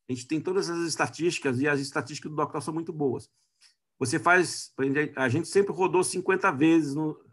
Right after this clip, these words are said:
quando, todo experimento de doc, de redoc, a gente sempre roda cinquenta vezes. Se você rodou cinquenta vezes e você achou, é, nas cinquenta vezes um R M S D, a R M S D abaixo de dois, é que teu algoritmo é robusto. Agora,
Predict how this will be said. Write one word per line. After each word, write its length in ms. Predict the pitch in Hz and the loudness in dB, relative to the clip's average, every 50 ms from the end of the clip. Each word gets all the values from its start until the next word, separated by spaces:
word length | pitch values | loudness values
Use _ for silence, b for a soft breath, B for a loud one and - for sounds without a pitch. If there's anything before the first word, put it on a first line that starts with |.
| _ _ _ _ | _ _ _ _
quando, 260 | 151 156 147 123 117 - | -2 -2 -2 -4 -4 2
todo 220 | 175 196 226 220 | 4 6 6 6
experimento 440 | - - - 170 165 165 165 - - | 4 -2 -4 -2 -2 -2 -4 -6 -8
de 60 | 147 | -12
doc, 360 | 139 139 143 147 151 147 147 | -2 2 4 4 4 2 2
de 100 | 127 127 | -2 0
redoc, 460 | 113 147 143 131 139 139 151 156 - | 2 2 2 4 4 4 4 2 0
a 20 | 165 | -6
gente 120 | 156 147 - | -8 -4 -2
sempre 240 | 180 202 196 185 | -4 -4 -4 -4
roda 240 | - - 165 160 160 | -2 0 0 0 0
cinquenta 400 | - - - - 175 - 190 185 | -4 -6 -6 -6 -6 -2 -2 -2
vezes. 400 | 151 139 131 117 107 - - _ _ _ _ _ _ _ _ _ _ _ _ _ _ | 0 0 0 -2 -2 -6 -10 _ _ _ _ _ _ _ _ _ _ _ _ _ _
Se 140 | _ - 170 | _ -2 4
você 240 | 175 208 202 220 226 | 4 6 8 8 8
rodou 500 | 202 226 240 240 - 208 196 180 156 135 | 8 8 6 6 4 4 4 4 4 2
cinquenta 500 | 117 - 160 - - 196 214 214 - 226 | -2 -6 -8 2 4 4 6 6 4 2
vezes 440 | 165 143 165 160 147 131 120 123 131 | 4 6 6 6 6 6 4 0 -2
e 40 | 147 | -2
você 300 | 147 160 151 - 170 170 | -2 -2 -2 0 4 4
achou, 640 | 170 156 - - - - 165 165 151 120 110 - _ _ _ _ _ _ _ _ _ | 4 4 4 0 2 4 4 4 4 2 -2 -8 _ _ _ _ _ _ _ _ _
é, 360 | 127 131 131 127 127 123 120 117 120 - _ - | -4 -2 0 0 2 2 0 -2 -4 -8 _ -2
nas 220 | 127 139 165 160 - | 4 4 4 4 4
cinquenta 400 | 190 196 202 202 202 202 190 156 | 0 2 4 4 4 6 4 4
vezes 240 | 139 151 143 131 | 4 4 4 4
um 40 | 151 | 4
R 100 | 147 143 | 2 2
M 60 | 143 - | 2 0
S 60 | 131 | -4
D, 100 | 143 - | -4 -2
a 180 | 113 123 139 131 | 2 4 6 6
R 60 | 131 | 6
M 100 | 147 151 | 6 4
S 100 | 151 117 | 2 0
D 80 | 123 151 | 0 0
abaixo 260 | 139 131 139 131 117 | 0 2 0 0 -2
de 60 | 127 | -2
dois, 240 | 120 151 185 185 156 | -2 0 2 2 2
é 60 | 156 | 0
que 140 | 135 - _ | -2 -4 _
teu 340 | - 139 135 147 160 160 - | 2 2 2 2 2 0 -2
algoritmo 480 | 165 165 160 170 156 147 139 - 170 | -2 0 0 0 0 -2 -2 -4 -6
é 40 | 165 | -4
robusto. 540 | 156 185 202 190 165 151 135 117 123 123 - _ _ _ _ _ _ _ _ _ _ _ _ _ _ | 0 2 0 2 0 -4 -6 -6 -10 -14 -16 _ _ _ _ _ _ _ _ _ _ _ _ _ _
Agora, 720 | - 147 170 175 160 180 175 165 147 127 113 104 107 - | 4 4 4 6 8 8 8 10 8 8 6 2 -2 -8